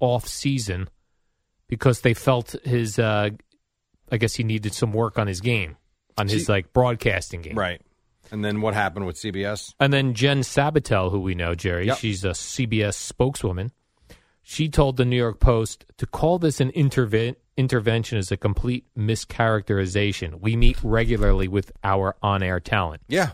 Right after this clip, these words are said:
Speaker 1: Which makes sense.
Speaker 2: Yeah.
Speaker 1: An intervention's when you need someone to go to, go away for drugs or alcohol or gambling.
Speaker 2: Or, right, or you gotta step in and say, "What are you doing?"
Speaker 1: Yeah.
Speaker 2: That's right. Now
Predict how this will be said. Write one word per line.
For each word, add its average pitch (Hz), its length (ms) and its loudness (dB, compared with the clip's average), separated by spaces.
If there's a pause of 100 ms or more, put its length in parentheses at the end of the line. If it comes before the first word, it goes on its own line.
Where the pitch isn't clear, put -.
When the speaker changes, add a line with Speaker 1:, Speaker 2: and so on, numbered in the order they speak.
(120)
Speaker 1:
Which - 320 -4
makes 117 460 -2
sense. 92 420 -4
Speaker 2:
Yeah. 151 160 -16 (300)
Speaker 1:
An 220 80 2
intervention's 247 580 2
when 190 120 2
you 185 120 0
need 190 220 -2
someone 185 280 0
to 165 60 -2
go 156 280 0
to, 143 360 0 (280)
go 165 120 2
away 151 260 0
for 147 160 -2
drugs 143 600 2
or 135 320 0
alcohol 113 640 2
or 107 120 0
gambling. 127 520 0 (140)
Speaker 2:
Or, 151 260 2
right, 107 380 -4
or 120 120 0
you 120 80 0
gotta 107 140 0
step - 300 0
in 117 80 4
and 101 120 0
say, 92 320 -2
"What 87 240 -2
are 98 80 -10
you 98 160 -4
doing?" 95 280 0
Speaker 1:
Yeah. 127 200 2
Speaker 2:
That's 101 200 -6
right. 107 180 0
Now 131 340 2